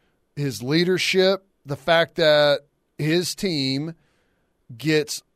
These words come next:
behind him at a level that you typically just don't see. Uh, he wins the locker room better than, and I don't know those guys. I know Baker, but, I mean,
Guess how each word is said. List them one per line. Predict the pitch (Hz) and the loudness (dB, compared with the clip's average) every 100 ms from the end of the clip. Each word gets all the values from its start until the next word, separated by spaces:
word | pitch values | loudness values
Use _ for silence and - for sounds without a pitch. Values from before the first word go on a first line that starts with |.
| _ 135 | _ -6
behind | 135 120 151 180 180 139 | -4 -2 -2 -2 -4 -6
him | 165 160 160 151 | -6 -4 -6 -4
at | 139 135 | -2 -2
a | |
level | 127 151 147 151 | 0 0 0 -2
that | 143 147 | -4 -4
you | 135 | -8
typically | - 165 - - 151 | -4 -6 -6 -4 -6
just | 127 135 110 | -4 -8 -2
don't | 147 143 | -4 -2
see. | - 143 135 90 _ _ _ _ - | -8 -6 -8 -10 _ _ _ _ -6
Uh, | 127 123 120 | -4 -2 -2
he | 123 165 | -4 -4
wins | 151 165 147 | -2 -2 -2
the | 147 | -6
locker | 143 151 151 165 | 0 0 0 0
room | 160 131 | -2 0
better | 147 147 | 0 0
than, | 131 143 143 143 | -4 -4 -4 -4
and | 175 175 | -4 -2
I | 180 | -2
don't | 165 156 | -4 -2
know | 156 | -2
those | 147 151 147 | -2 -4 -4
guys. | 160 160 160 160 147 - _ _ _ _ - | -4 -4 -4 -6 -10 -16 _ _ _ _ -10
I | 139 | -6
know | 147 147 | -2 -2
Baker, | 143 151 147 165 160 147 _ 131 | 0 -2 -2 -4 -4 -8 _ -2
but, | 143 135 123 _ _ _ _ _ _ _ _ - | 0 2 -2 _ _ _ _ _ _ _ _ -8
I | |
mean, | 143 139 | -6 -6